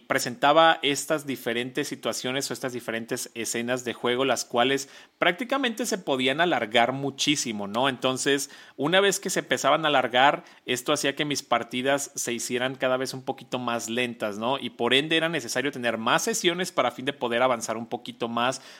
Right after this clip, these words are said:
dentro de cualquier trama o de lo que sea que estaba intentando jugar en ese momento, ¿no? Esto no solamente aplica a ciertos estilos de juego, o sea, digamos, como a D and D, por así decirlo, sino que abarca prácticamente todo, ¿no? Entonces,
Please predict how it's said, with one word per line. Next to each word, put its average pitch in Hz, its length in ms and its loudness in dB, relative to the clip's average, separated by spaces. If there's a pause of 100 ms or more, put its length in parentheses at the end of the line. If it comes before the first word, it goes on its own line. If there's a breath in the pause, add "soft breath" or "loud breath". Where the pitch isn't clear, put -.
dentro 135 340 0
de 262 100 6
cualquier 151 400 2
trama 156 520 4
o 127 80 0
de 120 80 -4
lo 113 160 -2
que 117 160 -6
sea 123 220 -2
que - 60 -8
estaba 127 220 0
intentando 117 520 -4
jugar 104 340 -6
en 104 80 -10
ese 107 220 -8
momento, 117 480 -6
¿no? 117 220 -4 (420 loud breath)
Esto 190 640 4
no 135 260 -2
solamente 214 1120 -2
aplica 143 720 0
a 117 220 0
ciertos 135 720 -4
estilos 127 360 -4
de 120 60 -4
juego, 131 200 -2
o - 20 0
sea, 127 120 0
digamos, 120 360 0
como 117 320 -4
a 110 200 -2
D 120 180 -2
and 120 120 -6
D, 120 140 -6
por 131 160 -2
así 117 160 -4
decirlo, 131 320 -4
sino 120 240 -6
que 120 100 -2
abarca 147 360 2
prácticamente 185 680 -4
todo, 143 560 4
¿no? 135 220 0
Entonces, 135 520 -2